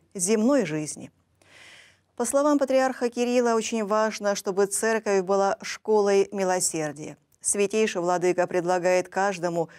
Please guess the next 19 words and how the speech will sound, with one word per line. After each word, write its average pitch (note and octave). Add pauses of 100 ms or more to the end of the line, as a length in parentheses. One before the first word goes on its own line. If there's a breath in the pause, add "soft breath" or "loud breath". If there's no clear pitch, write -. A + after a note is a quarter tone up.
в G3
дни G3+
грядущего F3+
поста F#3 (280 loud breath)
протестировать A#3+
свое G#3+
духовное G3
состояние, G#3 (220)
спросить G3+
себя: F#3+ (260 loud breath)
"А G#3
что -
я A#3+
сделал G#3+
доброго? D#3+ (300 soft breath)
Кому G3
я F#3+
реально G3+
помог? G#3+